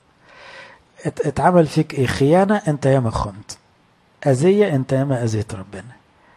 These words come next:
كذب، أنت ياما كذبت على ربنا. آه، إهانة، أنت ياما أهنت ربنا. آه، عدم التزام،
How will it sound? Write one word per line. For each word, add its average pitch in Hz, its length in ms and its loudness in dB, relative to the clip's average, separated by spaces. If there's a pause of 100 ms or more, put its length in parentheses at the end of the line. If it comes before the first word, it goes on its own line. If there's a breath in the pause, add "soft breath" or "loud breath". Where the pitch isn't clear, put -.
(180 soft breath)
كذب، 175 300 2
أنت 139 220 -4
ياما 127 220 0
كذبت 107 360 -6
على 113 200 -10
ربنا. 117 440 -14 (760 soft breath)
آه، 139 280 2
إهانة، 185 460 2
أنت 151 180 -4
ياما 147 260 0
أهنت 113 420 -2
ربنا. 110 320 -10 (1120 loud breath)
آه، 135 600 0
عدم 165 380 4
التزام، 170 600 2